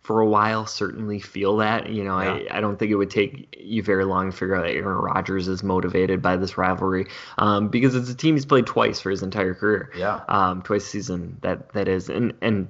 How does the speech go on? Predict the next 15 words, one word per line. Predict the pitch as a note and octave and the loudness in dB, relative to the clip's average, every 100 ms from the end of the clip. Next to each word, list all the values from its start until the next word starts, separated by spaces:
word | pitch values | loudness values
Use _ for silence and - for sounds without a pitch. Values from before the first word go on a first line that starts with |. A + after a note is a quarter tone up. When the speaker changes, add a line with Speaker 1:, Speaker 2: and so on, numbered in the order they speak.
| - | -6
Speaker 1:
so, | - D#3 B2+ - - | 2 4 4 0 0
you | D3+ | 4
know, | C3+ - | 4 4
I, | - - | -2 0
I | - C3+ | 0 2
don't | D#3 | 2
know | A#2+ B2 | 2 0
that, | A2 F2+ - _ _ _ - | 0 -4 -8 _ _ _ -10
let's, | A2+ G#2+ - _ _ | -6 -6 -10 _ _
let's | A#2 - | -6 -6
pick | - - A2 | -10 -8 -6
somebody | A2 G#2+ G2 | -4 -2 0
at | |
random, | D2 G2+ G2+ G2 | 0 0 -2 0
like, | G2 | -2